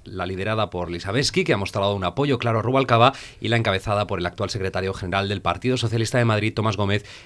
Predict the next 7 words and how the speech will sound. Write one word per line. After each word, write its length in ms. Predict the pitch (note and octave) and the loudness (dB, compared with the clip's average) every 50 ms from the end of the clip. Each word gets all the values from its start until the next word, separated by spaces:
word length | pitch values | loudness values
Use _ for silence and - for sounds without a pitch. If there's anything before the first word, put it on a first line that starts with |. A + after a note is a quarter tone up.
| - _ | -16 _
que 80 | - | -4
aún 160 | G2 G2 G#2+ G#2+ | -2 0 0 0
no 120 | A2+ A2+ | 0 0
se 180 | - - A#2 A#2 | 2 2 2 2
ha 80 | A#2 | 2
posicionado 680 | - A2+ - - F2+ - G2 F#2 F#2+ F#2+ F#2 G2+ G2+ - - | 0 -4 -4 -4 -6 -6 -4 -4 -2 0 0 0 -2 -2 -4
oficialmente. 840 | G#2+ G#2 - - F#2 - - G#2 D#2+ D2 C#2 C#2 D2 - - D#2 | -4 -4 -4 -4 -6 -2 -2 -2 -2 -2 -6 -12 -12 -12 -12 -12